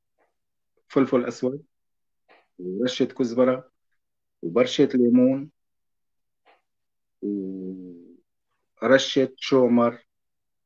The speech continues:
آه، بعض الناس بتحط نعناع يابس،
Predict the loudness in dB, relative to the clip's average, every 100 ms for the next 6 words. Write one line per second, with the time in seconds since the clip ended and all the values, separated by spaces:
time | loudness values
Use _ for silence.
0 | -18 -16 -16 -18 -20 -2 2 2 4 4
1 | 4 2 -4 -8 -10 -10 _ _ 0 2
2 | 2 0 0 0 2 0 -2 -8